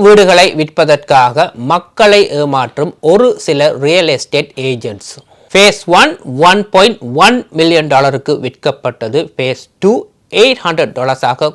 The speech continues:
குறைக்கப்பட்டுள்ளது. ஆனால் ஃபேஸ் ஒன்னில் வாங்கின மக்களின் நிலைமைதான்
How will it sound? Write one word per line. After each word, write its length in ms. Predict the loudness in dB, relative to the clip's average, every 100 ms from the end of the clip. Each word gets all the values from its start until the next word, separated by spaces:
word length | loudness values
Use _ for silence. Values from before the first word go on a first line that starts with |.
| -6
குறைக்கப்பட்டுள்ளது. 1120 | -2 -2 -2 -6 -4 -8 -6 -10 -8 -8 -4 -4 -6 _ -12
ஆனால் 260 | -10 -8 -10 -12
ஃபேஸ் 420 | -2 -2 -2 -6 -4 -2
ஒன்னில் 260 | -2 -4 -6
வாங்கின 340 | -6 -8 -8 -10
மக்களின் 480 | -12 _ -8 -8 -8 -6
நிலைமைதான் 640 | -4 -2 -4 -6 -2 -2